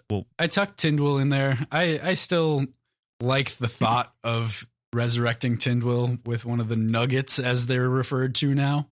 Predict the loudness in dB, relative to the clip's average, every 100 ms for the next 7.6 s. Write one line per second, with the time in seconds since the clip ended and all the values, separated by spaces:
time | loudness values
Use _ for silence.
0 | -2 0 0 -4 -8 -8 -6 -6 -4 0
1 | 0 0 -4 -6 -2 0 0 0 0 0
2 | 0 0 -2 -2 0 0 2 0 0 0
3 | 0 0 0 0 0 -2 -2 -2 -2 -6
4 | -4 -2 0 -2 -4 -2 -2 -2 -2 -6
5 | -6 -4 -4 -6 -10 _ _ _ _ -2
6 | 2 2 2 0 -2 -4 -6 -8 -8 -12
7 | -12 -12 -14 -14 -16